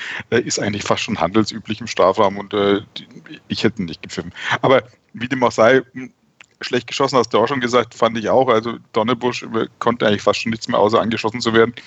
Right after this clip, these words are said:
Aber trotzdem, er ist gehalten und deswegen soll ihm auch die Ehre dafür gereichen, ja. Und da dachte ich tatsächlich, ja, vielleicht, vielleicht sind solche Momente, die, die dann mal so eine Wende herführen. Im Fußball hat schon verrückte Sachen gegeben,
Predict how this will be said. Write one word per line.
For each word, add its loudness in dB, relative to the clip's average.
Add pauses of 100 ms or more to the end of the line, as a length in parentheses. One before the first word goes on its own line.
(320)
Aber 4
trotzdem, 0
er 6
ist -2
gehalten 2
und -8
deswegen -8
soll -2
ihm -4
auch -12
die -6
Ehre 6
dafür -2
gereichen, 4
ja. 2 (520)
Und 6
da 6
dachte 2
ich 6
tatsächlich, 0
ja, 4
vielleicht, -2 (100)
vielleicht -2
sind -4
solche -2
Momente, 2
die, -6 (520)
die -4
dann 0 (540)
mal 0
so -6
eine -4
Wende 2
herführen. 0
Im -4
Fußball -2
hat -4
schon -4
verrückte -2
Sachen 0
gegeben, -4